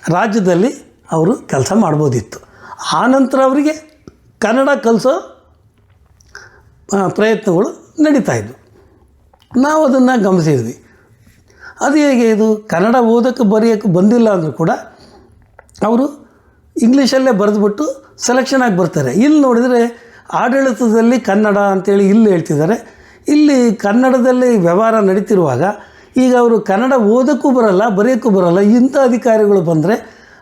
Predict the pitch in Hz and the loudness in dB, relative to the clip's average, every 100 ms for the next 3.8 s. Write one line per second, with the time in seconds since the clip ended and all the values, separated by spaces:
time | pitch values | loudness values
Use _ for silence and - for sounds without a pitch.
0 | - 247 247 214 185 240 254 233 214 220 | -2 0 2 2 0 0 0 -2 -2 0
1 | 202 202 190 190 190 160 143 143 233 - | 2 2 2 2 2 0 -2 -2 -4 -6
2 | - - - 160 185 254 247 247 247 240 | -20 -20 -4 0 2 0 0 0 2 2
3 | 233 - 202 208 233 220 214 165 | 0 -2 -4 0 0 0 0 0